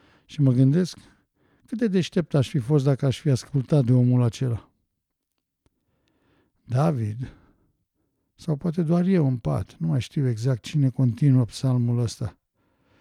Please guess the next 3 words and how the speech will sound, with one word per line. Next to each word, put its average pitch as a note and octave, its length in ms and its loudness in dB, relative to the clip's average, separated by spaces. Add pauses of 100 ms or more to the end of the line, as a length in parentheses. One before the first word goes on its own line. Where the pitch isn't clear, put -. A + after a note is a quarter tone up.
(320)
"Aduceți B2 560 0
jertfe C#3 500 4
neprihănite B2+ 1040 2